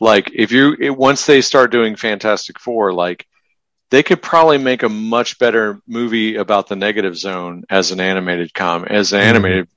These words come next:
Speaker 1: uh, movie than they could live action. So I definitely think they should be using them together. Um, but I think with D C, they've kind of taken, um,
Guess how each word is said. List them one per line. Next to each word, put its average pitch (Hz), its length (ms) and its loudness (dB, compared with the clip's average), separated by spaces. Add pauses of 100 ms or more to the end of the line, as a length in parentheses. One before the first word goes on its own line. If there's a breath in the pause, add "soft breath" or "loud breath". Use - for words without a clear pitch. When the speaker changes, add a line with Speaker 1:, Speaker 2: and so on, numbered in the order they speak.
Speaker 1:
uh, 95 180 -2
movie 95 340 -4
than 95 200 -4
they 92 100 -4
could 92 420 -2
live 92 260 0
action. 87 420 -2
So 107 380 2 (500 loud breath)
I 127 120 4
definitely 160 460 4
think 117 220 0
they 117 140 2
should 107 220 -6
be 101 100 -6
using 107 320 -4
them 92 180 -10
together. 98 800 2 (440)
Um, 113 560 0 (540 loud breath)
but 143 100 4
I 156 100 8
think 220 300 0 (180)
with 147 240 -2
D 165 160 2
C, 156 320 2
they've 139 520 2
kind 139 220 -2
of 120 140 -2
taken, 107 840 -4
um, 98 500 -2